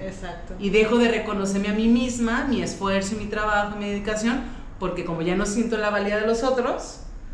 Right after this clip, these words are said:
Speaker 2: pues como que digo, "Ay,
Speaker 1: Entonces,
Speaker 2: no,
Speaker 1: no
Speaker 2: no
Speaker 1: me
Speaker 2: es suficiente,
Speaker 1: esforcé.
Speaker 2: no soy suficiente", exactamente,
Speaker 1: Ajá.
Speaker 2: haga lo que haga, no llego.
Speaker 1: Exacto.
Speaker 2: Entonces creo que por eso es importante diferenciar el mérito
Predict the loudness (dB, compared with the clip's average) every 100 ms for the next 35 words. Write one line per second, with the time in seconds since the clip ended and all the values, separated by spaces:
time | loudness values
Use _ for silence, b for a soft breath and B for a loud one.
0 | -6 -2 -2 0 -4 -4 -2 -2 -2 -4
1 | -8 -10 -12 -10 -4 -4 -2 -2 0 4
2 | 4 4 4 4 4 2 2 0 0 0
3 | -2 -2 0 -2 0 -2 -2 -2 -2 -4
4 | -6 -4 -2 0 0 0 0 0 0 -2
5 | -2 0 0 -4 -10 -12 -10 -10 -8 -4
6 | 0 0 2 0 0 -2 -4 -2 -4 -4
7 | -4 -6 -6 -6 -6 -6 -2 -2 -2 -2
8 | -4 -4 -6